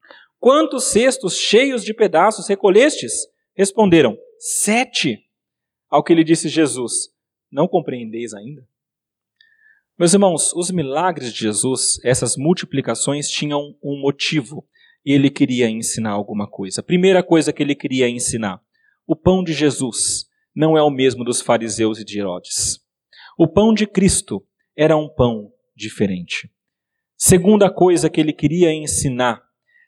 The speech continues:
esse pão foi ofereci-, foi oferecido aos judeus na primeira multiplicação.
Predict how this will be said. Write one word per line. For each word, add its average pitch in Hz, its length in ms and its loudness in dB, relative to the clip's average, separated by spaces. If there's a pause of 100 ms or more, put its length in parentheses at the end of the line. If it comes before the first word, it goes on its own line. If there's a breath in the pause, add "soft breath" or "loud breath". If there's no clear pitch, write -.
esse 220 400 2
pão 180 320 0
foi 165 360 -2
ofereci-, 143 540 0 (100)
foi 160 100 4
oferecido 156 540 2
aos 160 100 4
judeus 147 460 0
na 135 100 -4
primeira 139 400 0
multiplicação. 131 800 -4